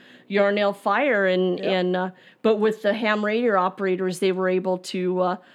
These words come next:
Speaker 1: communicate. So, yeah,
Speaker 2: Yeah,
Speaker 1: it's,
Speaker 2: but
Speaker 1: it was a, it was kinda fun, and it's a new way to get,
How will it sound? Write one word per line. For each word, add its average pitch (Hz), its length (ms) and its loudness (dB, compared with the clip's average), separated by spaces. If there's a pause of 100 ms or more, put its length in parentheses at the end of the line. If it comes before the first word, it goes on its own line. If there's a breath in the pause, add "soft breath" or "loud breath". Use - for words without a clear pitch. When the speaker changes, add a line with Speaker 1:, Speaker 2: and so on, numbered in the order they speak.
(240 soft breath)
Speaker 1:
communicate. 202 720 -2
So, 170 460 -6
yeah, 220 160 -2
Speaker 2:
Yeah, 254 180 4
Speaker 1:
it's, 196 80 2
Speaker 2:
but 214 160 2
Speaker 1:
it 202 60 0
was 185 180 -4
a, 190 160 -2
it 196 80 -2
was 196 140 -4
kinda 196 340 -2 (260 soft breath)
fun, 233 440 0
and 226 140 0
it's 240 180 0
a - 20 2
new 262 200 2
way 254 180 2
to 247 80 -2
get, 226 300 -4